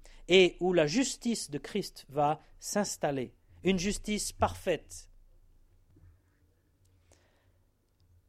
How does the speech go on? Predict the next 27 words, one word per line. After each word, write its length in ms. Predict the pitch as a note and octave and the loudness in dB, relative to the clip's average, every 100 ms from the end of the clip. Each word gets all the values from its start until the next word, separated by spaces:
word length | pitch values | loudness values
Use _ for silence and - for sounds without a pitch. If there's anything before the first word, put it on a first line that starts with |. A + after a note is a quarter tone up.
| _ _ _ _ _ | _ _ _ _ _
En 120 | D#3+ | -2
s-, 200 | E3 - _ _ _ - | -2 -6 _ _ _ -2
en 140 | E3+ | 2
attendant, 480 | F#3 F#3 F3 F3 G3+ | 4 4 2 2 2
il 80 | F3+ | 0
faut 160 | E3+ | -6
souffrir 640 | D#3+ F#3 - - G3 G3 D3+ | -6 -8 -8 -6 -4 -4 -4
l'imperfection 920 | C#3 F3 F3+ F#3+ - F3 - - F#3 | 0 2 2 -4 -4 -8 -8 -10 -8
de 80 | E3+ | -4
la 160 | D3+ C#3+ | -4 -4
terre, 240 | - F#3 | -4 -4
le 140 | F3 C#3 | -2 -4
mal 440 | C#3+ F3+ A3+ B3 - _ _ _ | -2 -2 -2 -6 -12 _ _ _
qui 160 | D3+ | -6
règne, 320 | C#3+ A#3 E3+ | 2 2 0
hein. 100 | F3+ B3+ - - - - | -8 -12 -20 -20 -20 -20
Il 60 | D#3 | -14
faut 220 | - E3 | -8 -8
reconnaître 560 | D#3 D#3+ E3 F3 G#3 - | -6 -8 -4 -2 -2 -2
que 80 | |
le 100 | D#3 | -2
mal 300 | D#3 F3+ G#3+ | 2 2 2
est 40 | F3+ | 0
plutôt 360 | - D#3+ F#3 | -6 -6 -4
régnant. 440 | E3+ D3 E3+ E3+ C3 - - - - - _ - - _ - _ _ _ _ - _ _ _ - - | 0 0 0 -4 -6 -12 -20 -20 -20 -20 _ -20 -20 _ -20 _ _ _ _ -20 _ _ _ -18 0
Mais 160 | D3+ | 4
Dieu 460 | D#3 C#3+ F3+ A3+ C#4 | 4 6 6 6 4